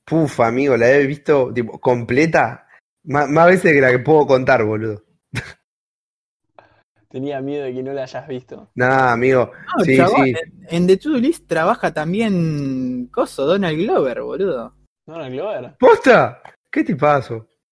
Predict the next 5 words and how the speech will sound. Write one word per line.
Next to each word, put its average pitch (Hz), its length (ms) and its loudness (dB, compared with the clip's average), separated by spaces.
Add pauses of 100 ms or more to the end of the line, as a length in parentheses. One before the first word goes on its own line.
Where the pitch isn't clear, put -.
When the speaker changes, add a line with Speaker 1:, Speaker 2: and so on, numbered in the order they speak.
(460)
Speaker 3:
Trabaja 214 340 0
Donald 202 300 2
Glover, 180 380 2
trabaja 185 320 -4
McLovin. 139 720 -2